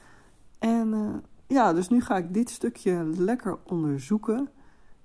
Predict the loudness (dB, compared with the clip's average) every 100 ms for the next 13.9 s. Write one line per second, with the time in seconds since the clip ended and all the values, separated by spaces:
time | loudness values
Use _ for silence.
0 | -20 -18 -8 -6 -4 -4 -6 -10 -20 -20
1 | -20 -20 -20 -20 -20 -20 -20 -20 _ -20
2 | -20 -20 -8 0 2 2 -2 -6 -4 -4
3 | -4 -2 0 2 0 -2 -4 -6 -10 -10
4 | -8 -4 -4 -2 -2 -2 -2 -2 -2 -4
5 | -4 -2 -4 -8 -10 -6 -6 -6 -8 -10
6 | -10 -14 -20 -20 -14 -2 0 0 -2 -8
7 | -4 -2 -2 -6 -6 -6 -6 -8 -8 -6
8 | -4 -2 0 0 0 0 0 -2 -4 -6
9 | -8 -20 -20 _ _ -20 -18 -16 -16 -20
10 | -20 _ _ -20 _ _ -6 -2 2 4
11 | 2 0 0 0 2 -2 -4 -2 0 2
12 | 0 0 -2 -4 -6 -4 -4 -2 -2 -2
13 | -2 -2 0 0 0 -4 -6 -6 -6